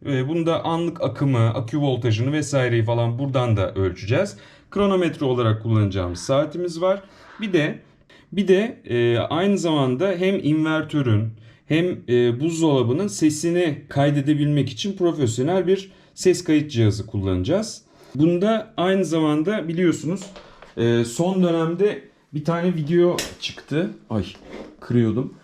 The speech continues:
İşte iki yüz yirmi volt kompresörü yan çeviriyor, sallıyor vesaire.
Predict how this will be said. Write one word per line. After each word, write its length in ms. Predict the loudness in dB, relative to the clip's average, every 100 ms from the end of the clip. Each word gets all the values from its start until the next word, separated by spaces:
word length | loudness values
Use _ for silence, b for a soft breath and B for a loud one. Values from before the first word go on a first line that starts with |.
| B
İşte 340 | -10 -4 -2 -2
iki 240 | -4 -2
yüz 240 | 0 2 2
yirmi 300 | 4 2 4
volt 340 | 2 0 -4 -20 -20 _ _ -2
kompresörü 840 | 2 2 2 0 0 0 2 4
yan 240 | 4 2 0
çeviriyor, 640 | 0 0 2 2 2 0
sallıyor 720 | -2 0 0 2 2 2 2
vesaire. 580 | 0 -2 0 0 0